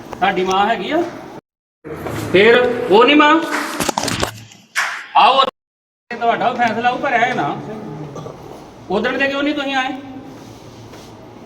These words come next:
ਮਹਾਰਾਜ ਨੇ ਸਾਨੂੰ ਸਿੱਖ ਬਣਾਇਆ, ਸਿੱਖ ਨਾ,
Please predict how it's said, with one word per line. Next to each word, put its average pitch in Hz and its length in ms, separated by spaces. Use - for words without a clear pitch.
ਮਹਾਰਾਜ 214 500
ਨੇ 240 200
ਸਾਨੂੰ 214 340
ਸਿੱਖ 208 260
ਬਣਾਇਆ, 214 380
ਸਿੱਖ 214 260
ਨਾ, 220 200